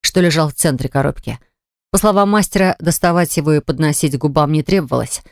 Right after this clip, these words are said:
Звуки он и без того очень хорошо улавливал. Получилось что-то вроде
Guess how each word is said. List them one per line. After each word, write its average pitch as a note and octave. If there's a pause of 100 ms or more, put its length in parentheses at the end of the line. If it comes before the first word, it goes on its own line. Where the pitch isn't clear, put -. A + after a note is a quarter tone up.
(280)
Звуки E3
он D#3+
и D3+
без D3
того D#3+
очень C#3+
хорошо D3
улавливал. C#3 (600)
Получилось A#3+
что-то A3
вроде E3+